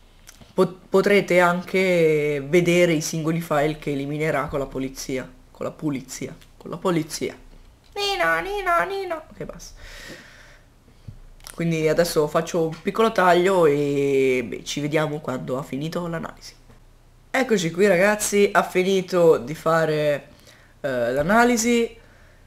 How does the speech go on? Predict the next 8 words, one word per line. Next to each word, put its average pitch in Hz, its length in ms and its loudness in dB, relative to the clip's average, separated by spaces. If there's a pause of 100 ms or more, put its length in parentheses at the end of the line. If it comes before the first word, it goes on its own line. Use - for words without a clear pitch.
(140)
Eh, 151 380 0
dice 190 340 0
quarantamilacinquecentocinquantasei 196 2250 2
mega, 175 420 -2
quattrocentocinquantasei 165 1120 -6
mega 156 260 -2
da 147 100 -2
rimuovere. 143 680 -6